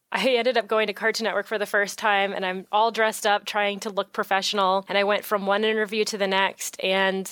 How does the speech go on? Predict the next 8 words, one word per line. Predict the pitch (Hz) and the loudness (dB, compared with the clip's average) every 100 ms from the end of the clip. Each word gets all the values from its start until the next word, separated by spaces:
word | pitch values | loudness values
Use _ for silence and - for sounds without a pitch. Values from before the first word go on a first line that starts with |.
| - | -8
you | 254 | -4
go | 226 254 | 0 0
into | 381 294 | 0 -2
these, | 226 214 208 | 0 -2 -2
and | - 196 185 185 185 - - | 0 2 0 -2 -6 -10 -4
everybody's | 233 302 294 254 214 | -2 -2 -4 -4 -2
really | 226 202 | -2 -2
nice, | 165 175 285 - - | -2 -2 -2 -6 -16